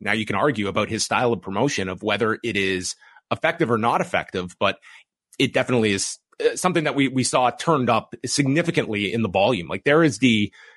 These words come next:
there's the version of Tony Khan that we typically get in these media settings. And then there are the versions, um, I believe it was you that got the answer about, you know,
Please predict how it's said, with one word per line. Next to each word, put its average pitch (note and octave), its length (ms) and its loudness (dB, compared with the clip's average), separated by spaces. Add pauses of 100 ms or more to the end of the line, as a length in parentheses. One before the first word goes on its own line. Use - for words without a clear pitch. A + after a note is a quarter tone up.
(500)
there's C#3+ 260 0
the C#3 80 2
version D#3+ 380 2
of D#3 80 0
Tony C#3 240 2
Khan A#2 500 2
that G#2+ 160 2
we G#2+ 340 -2 (120)
typically E3 360 2
get F#3+ 200 0
in C3 80 -2
these G2 180 -2
media G2+ 300 -2
settings. G2 540 -4
And C3 160 0
then D#3 140 2
there D3+ 140 2
are C#3+ 120 2
the C3 80 -2
versions, C3 580 0 (320)
um, A#2 340 0 (200)
I B2+ 80 0
believe C3+ 260 2
it D#3 40 2
was C#3 160 0
you F#3 180 0
that G2 160 -4
got - 180 0
the A2 160 -2
answer C3+ 280 -2
about, F2+ 300 -4
you G#2+ 60 -10
know, G2 200 -6